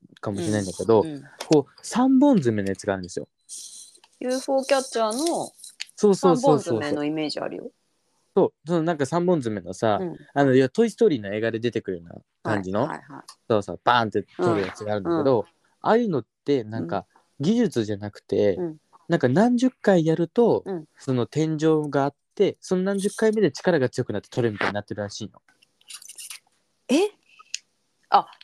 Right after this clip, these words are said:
Speaker 2: そういう自動的に？
Speaker 1: そうそうそうそうそうそう。
Speaker 2: え、何十回って何？何度も外してもそれがカウントされるの？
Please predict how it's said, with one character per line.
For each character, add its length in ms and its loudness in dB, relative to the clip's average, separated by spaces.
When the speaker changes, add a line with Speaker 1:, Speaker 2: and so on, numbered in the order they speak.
Speaker 2:
そ 220 -10
う 40 -4
い 40 -4
う 40 -4
自 160 -10
動 140 -2
的 280 -8
に？ 240 -6
Speaker 1:
そ 80 4
う 40 6
そ 120 0
う 40 0
そ 120 2
う 40 2
そ 120 -2
う 40 -4
そ 140 -6
う 60 -8
そ 120 -6
う。 80 -14
Speaker 2:
え、 80 -2
何 200 4
十 120 -6
回 220 -4
っ 20 -16
て 120 -12
何？ 260 -10
何 180 -8
度 100 -8
も 260 -12
外 300 -2
し 80 -2
て 100 2
も 140 -2
そ 140 -6
れ 100 -2
が 120 -6
カ 140 -6
ウ 60 -4
ン 40 -10
ト 80 -14
さ 100 -10
れ 80 -8
る 80 -10
の？ 160 -16